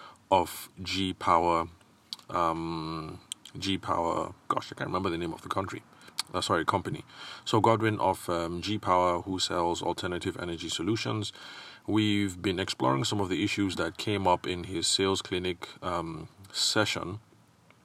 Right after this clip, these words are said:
Uh, that's with the, um, tech hub that I do some work with in Abuja once in a while, and looking at the lessons and, uh, the lessons we've learned and the tips that we've come up with for how he could improve his business,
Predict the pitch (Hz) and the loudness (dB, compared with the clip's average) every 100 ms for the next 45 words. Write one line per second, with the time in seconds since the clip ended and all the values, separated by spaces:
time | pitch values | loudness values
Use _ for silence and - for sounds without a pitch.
0 | _ - - - - - - - - 95 | _ -20 -20 -20 -20 -20 -20 -20 -2 4
1 | 98 95 92 90 92 90 98 98 - 90 | 6 8 6 6 2 0 4 4 4 0
2 | 87 92 92 90 87 82 - 92 90 87 | 0 -2 -2 0 -2 -4 -2 2 2 2
3 | 87 - 104 - 95 87 90 85 90 90 | -2 2 2 2 0 2 0 2 0 -2
4 | 82 87 92 90 - 90 85 - - 90 | -2 -2 -2 0 0 0 0 -6 -10 -6
5 | 87 82 - - 85 90 87 90 82 90 | -6 -6 -6 -6 -4 -4 -2 0 0 -2
6 | 87 85 - 78 90 101 110 - - - | -4 -4 -4 0 4 4 2 -4 -14 -18
7 | - - - 101 101 98 98 110 123 104 | -18 -6 2 4 4 0 2 2 2 0
8 | 85 90 101 117 - 113 110 104 - - | 2 2 2 2 0 0 0 0 -2 -2
9 | 90 90 87 87 90 87 87 85 85 82 | -2 -2 -4 -2 2 2 2 0 -2 -4
10 | 71 87 98 127 131 110 104 101 104 104 | -6 0 2 2 2 0 -2 0 0 0
11 | 95 90 90 107 - 78 85 90 85 - | 0 -2 -2 -2 -2 -2 -2 -2 -4 0
12 | 107 92 87 87 85 - - 82 85 101 | 0 2 0 0 0 -4 -6 0 2 4
13 | 95 104 110 95 87 85 92 87 85 101 | 4 0 -2 -2 -2 0 0 0 0 0
14 | 117 120 113 | 0 0 -2